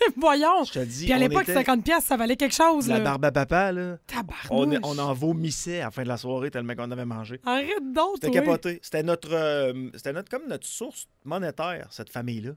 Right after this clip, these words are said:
Speaker 1: Eh, mais moi, je, j'aurais
Speaker 2: Il
Speaker 1: jamais
Speaker 2: faisait
Speaker 1: osé faire ça. J'aurais eu peur de me faire prendre.
Speaker 2: Il faisait tout le temps la même affaire.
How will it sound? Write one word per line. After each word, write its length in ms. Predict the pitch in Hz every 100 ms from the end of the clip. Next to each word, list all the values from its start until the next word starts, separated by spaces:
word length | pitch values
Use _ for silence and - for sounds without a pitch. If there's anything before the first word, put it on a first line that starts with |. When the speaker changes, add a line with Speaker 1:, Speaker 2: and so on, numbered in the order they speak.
| _ _ -
Speaker 1:
Eh, 180 | 277 320
mais 100 | 185
moi, 120 | 226
je, 140 | 220
j'aurais 240 | 214 202 214
Speaker 2:
Il 20 |
Speaker 1:
jamais 240 | 233 254 262
Speaker 2:
faisait 140 | 233
Speaker 1:
osé 60 | 240
faire 220 | 254 220
ça. 140 | - 285
J'aurais 180 | 254 214
eu 40 |
peur 120 | 247
de 40 | 247
me 40 |
faire 120 | 226
prendre. 380 | 196 214 254 196 143 _ _ _ -
Speaker 2:
Il 80 | -
faisait 260 | 147 156 190
tout 100 | 277
le 80 |
temps 100 | 254
la 60 | 285
même 160 | 269 233
affaire. 320 | 208 233